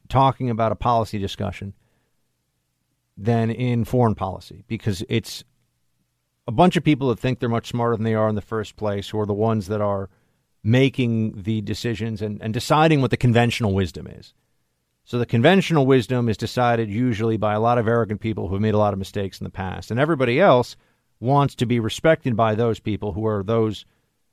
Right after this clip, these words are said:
making the conventional wisdom in foreign policy, so they tend to go along with it.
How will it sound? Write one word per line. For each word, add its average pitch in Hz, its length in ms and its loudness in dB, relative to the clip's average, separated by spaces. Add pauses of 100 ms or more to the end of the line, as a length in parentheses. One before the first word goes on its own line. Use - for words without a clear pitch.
making 143 460 6
the 117 80 2
conventional 113 500 0
wisdom 107 240 -2
in 104 100 -2
foreign 104 260 -6
policy, 104 420 -4
so 107 140 -8
they 123 180 0
tend 113 240 -4
to 107 60 -4
go 104 200 -2
along 107 300 -2
with 95 180 -10
it. 98 160 -8